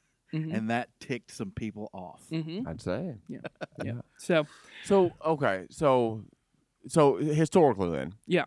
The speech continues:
Speaker 3: this guy's upset because hymnals are disappearing,
Speaker 1: Yep.
Speaker 3: because hymnals are the right way to do it.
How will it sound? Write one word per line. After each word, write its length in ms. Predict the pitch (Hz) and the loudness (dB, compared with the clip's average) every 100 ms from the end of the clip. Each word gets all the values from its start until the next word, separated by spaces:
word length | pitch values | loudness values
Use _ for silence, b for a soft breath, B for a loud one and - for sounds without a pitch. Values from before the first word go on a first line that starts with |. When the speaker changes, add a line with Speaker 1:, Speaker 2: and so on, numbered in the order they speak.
| - | -6
Speaker 3:
this 280 | 123 147 - | 2 2 4
guy's 300 | 135 123 120 | 4 6 4
upset 340 | 107 123 98 | 2 2 2
because 280 | 98 101 92 | 0 -2 0
hymnals 360 | 131 139 131 | 0 0 0
are 100 | 139 | 0
disappearing, 680 | 127 123 - - 92 80 80 | 0 -2 -2 -4 -2 0 -2
Speaker 1:
Yep. 120 | 87 - | -4 2
Speaker 3:
because 260 | 175 - | 2 2
hymnals 360 | 110 113 104 - | -2 0 -2 -2
are 20 | |
the 60 | 80 | -2
right 160 | 92 - | 0 0
way 120 | 98 | -2
to 100 | 92 | 0
do 180 | 92 80 | 2 0
it. 120 | 65 | -2